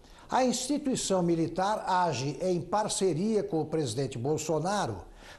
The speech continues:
para desmontar o Ministério da Saúde e ampliar exponencialmente o número de mortes por covid ocorridas no Brasil.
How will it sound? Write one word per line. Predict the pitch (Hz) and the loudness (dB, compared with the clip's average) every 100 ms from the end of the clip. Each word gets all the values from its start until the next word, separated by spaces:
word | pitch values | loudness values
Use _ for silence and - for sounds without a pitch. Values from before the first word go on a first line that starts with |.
| - | 2
para | 180 185 | 4 6
desmontar | 156 240 170 214 202 139 185 196 196 | 4 4 4 2 0 2 2 4 2
o | |
Ministério | 170 170 151 - 151 143 | 2 0 -2 -2 -2 0
da | 147 | -2
Saúde | 151 202 185 202 233 - - - - - | 0 2 4 2 -2 -6 -12 -16 -20 -4
e | 226 | 2
ampliar | 254 262 240 247 180 160 165 208 | 4 4 2 2 2 2 -2 0
exponencialmente | 269 254 - - 190 185 226 - 190 143 147 185 185 - - - - - | 2 0 -2 0 0 2 0 0 0 0 0 -2 -4 -8 -10 -16 -20 -4
o | 226 | 2
número | 226 294 277 285 | 4 4 4 2
de | 208 | 2
mortes | 185 196 202 165 170 - | 2 2 2 0 -4 -4
por | 196 190 | -4 -2
covid | 180 135 151 196 160 - - - - | 0 0 2 2 0 -8 -14 -20 -4
ocorridas | 196 196 185 139 170 147 127 | -2 2 2 4 2 2 0
no | 143 | 0
Brasil. | 147 135 90 98 80 | 0 0 -2 -4 -8